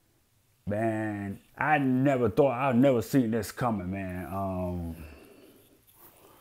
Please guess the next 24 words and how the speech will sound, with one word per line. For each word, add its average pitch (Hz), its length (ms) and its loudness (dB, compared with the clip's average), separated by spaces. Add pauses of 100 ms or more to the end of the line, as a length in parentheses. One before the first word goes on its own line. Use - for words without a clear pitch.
(760)
man, 104 560 0
I 139 240 0
was 110 180 0
about 104 240 -2
to 85 100 -6
talk 123 340 2
about 120 420 2
that, 120 360 2
you 110 180 -2
know, 113 240 -2
where 110 260 0
Matthew 107 580 0
Stafford 123 440 4
would 110 180 6
go, 127 460 6 (240)
to - 100 -2
be 113 220 6
honest 131 320 2
with 127 300 2
you. 123 200 0 (1160)
Stuff 139 340 2
like 131 220 2
that. 139 300 4
Um, 110 800 0